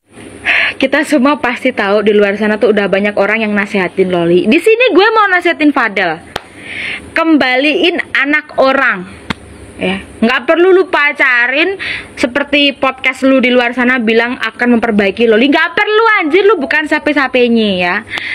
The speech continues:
Lu bukan anggota keluarga dia, bahkan lu adalah pelaku kejahatan. Lu orang dewasa yang menggrooming anak-anak. Kembaliin anak orang.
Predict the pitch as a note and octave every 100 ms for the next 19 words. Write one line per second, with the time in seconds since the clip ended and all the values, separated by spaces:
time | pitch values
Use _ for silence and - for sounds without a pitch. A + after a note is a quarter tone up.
0 | - A#3+ G#3+ G#3 G#3+ G3+ F#3+ F#3 F#3 F#3
1 | F3+ F#3 F3+ G3+ B3+ D4 G#3 G3+ A#3 A#3+
2 | A3+ C4+ - G3 G3+ G#3 G3+ F#3 G#3+ G#3
3 | F#3 F3+ D#3+ D#3 E3 G#3 A#3 G#3+ G#3+ G3
4 | G3 G3+ A3+ A3 G#3+ G#3+ G3 F#3 A#3+ B3
5 | C4+ B3+ F3+ F3+ - E3+ D#3+ - A#3+ A#3
6 | A3+ C4 C4+ D4 - - D4 C#4+ G#3+ A3
7 | A3+ G3 F#3 E3+